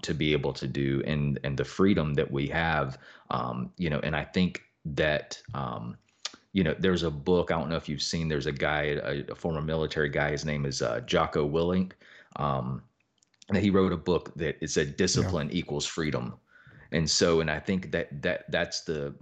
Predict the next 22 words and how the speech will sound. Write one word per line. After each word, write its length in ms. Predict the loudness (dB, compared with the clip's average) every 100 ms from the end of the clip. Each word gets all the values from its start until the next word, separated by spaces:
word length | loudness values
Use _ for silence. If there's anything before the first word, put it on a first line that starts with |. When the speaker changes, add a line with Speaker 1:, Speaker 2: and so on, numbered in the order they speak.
| -10
Speaker 1:
that's 200 | -6 -4
the 120 | 0 2
way 220 | 4 2
Speaker 2:
Mm-hmm. 100 | 2
Speaker 1:
with 180 | -2 0
God, 300 | 0 0 -2
is 160 | -4
that, 280 | -4 -4 -2
you 80 | -4
know, 140 | -4
when 280 | -4 -2 0
we're 180 | 2 0
walking 680 | 2 4 4 2 -2 -2 -4
in 400 | 0 0 0 -2 -6 -4
w-, 200 | 2 2
within 560 | 2 2 4 4 4 4
those 240 | 2 2
guidelines, 720 | 2 2 2 0 -4 -4 -8 -8
it's, 280 | -6 -6 -8
we 180 | -4 -2
have 220 | 0 -2
freedom, 580 | -4 -2 2 2 0 -6